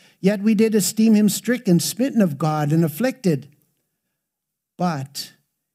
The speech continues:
he was wounded for our transgressions. He was bruised for our iniquities. The chastisement of our peace was upon him,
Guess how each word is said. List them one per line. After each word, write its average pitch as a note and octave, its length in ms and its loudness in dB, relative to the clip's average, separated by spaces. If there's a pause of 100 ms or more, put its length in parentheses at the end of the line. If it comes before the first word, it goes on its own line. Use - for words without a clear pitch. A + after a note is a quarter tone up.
(460)
he F#3 260 0
was G#3 340 -2
wounded D#3 680 0 (360)
for C3+ 300 -6
our C#3+ 320 -4
transgressions. E3 1300 -6 (680)
He F3 240 2
was A3+ 280 0
bruised F#3 600 0
for C#3+ 220 -4
our C#3+ 260 -4
iniquities. C#3+ 1040 -4 (1040)
The D3 100 0
chastisement F#3+ 1300 -2 (200)
of C3+ 200 -4
our F3+ 240 -2
peace - 800 -6 (1200)
was C#3 220 -4
upon E3 460 -2
him, A#2+ 540 -6